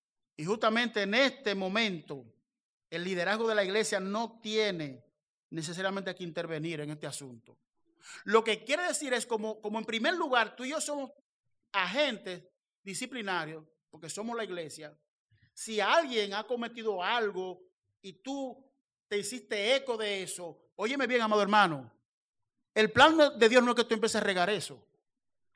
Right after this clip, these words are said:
Que tú busques a tu mejor amigo, tu mejor amiga, tu mejor en llave y empieces a hablar de este tema. El plan de Dios es que tú mismo, tú misma, vayas donde esa persona y como agente disciplinario tú allí confrontes a esa persona.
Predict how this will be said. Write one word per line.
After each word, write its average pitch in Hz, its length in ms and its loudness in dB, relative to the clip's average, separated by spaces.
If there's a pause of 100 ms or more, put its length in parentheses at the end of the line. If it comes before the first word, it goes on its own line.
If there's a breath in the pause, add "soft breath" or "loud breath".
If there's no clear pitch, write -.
Que 220 100 8
tú 233 160 2
busques 320 200 8
a - 20 -10
tu 285 80 2
mejor 247 260 6
amigo, 240 300 6
tu 220 80 2
mejor 208 220 6
amiga, 220 300 6
tu 196 100 -2
mejor 208 260 6
en 214 80 2
llave 202 500 6
y 202 100 2
empieces 226 380 4
a 214 40 6
hablar 202 200 6
de 196 80 -2
este 220 140 0
tema. 147 280 -2 (600 soft breath)
El 233 260 10
plan 247 240 10
de 330 100 6
Dios 285 360 8
es 226 360 4 (280)
que 226 120 6
tú 339 220 6
mismo, 185 440 4 (160)
tú 370 160 12
misma, 208 520 6 (180 loud breath)
vayas 254 340 10
donde 233 160 6
esa 247 180 4
persona 220 540 8 (380 soft breath)
y 208 140 -2
como 233 260 6
agente 285 560 8
disciplinario 240 520 2
tú 254 360 -4 (100)
allí 226 680 -4
confrontes 185 580 -2
a 185 40 -4
esa 175 180 -4
persona. 135 480 -8